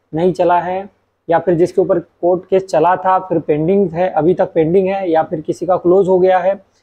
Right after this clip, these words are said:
इसके बारे में उसमें भी बहुत सारे options होते हैं ऐसे, तो उसमें आपको yes or no, yes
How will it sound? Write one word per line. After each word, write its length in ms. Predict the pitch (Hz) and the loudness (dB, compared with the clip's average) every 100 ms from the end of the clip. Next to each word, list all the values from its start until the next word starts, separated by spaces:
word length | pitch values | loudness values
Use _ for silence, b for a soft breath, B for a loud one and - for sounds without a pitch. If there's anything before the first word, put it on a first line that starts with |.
| _ | _
इसके 220 | 170 - 185 | -8 -2 0
बारे 240 | 175 175 | 0 0
में 100 | 185 | -2
उसमें 320 | 185 170 180 | -2 -4 -4
भी 220 | 170 208 202 | 0 0 0
बहुत 220 | 156 165 | -2 -2
सारे 180 | 180 180 | 0 0
options 380 | 160 - 185 - | 0 -4 -8 -6
होते 180 | 151 180 | -2 0
हैं 140 | 185 | 2
ऐसे, 220 | 170 185 190 - _ _ _ | 0 -2 -8 -8 _ _ _
तो 80 | 175 | 0
उसमें 220 | 165 180 | 0 0
आपको 300 | 175 - 196 | -4 -2 -2
yes 240 | 190 185 - - 175 | 0 -2 -4 -8 -4
or 80 | 160 | -2
no, 120 | 185 190 | -2 0
yes 200 | 165 - | -2 -2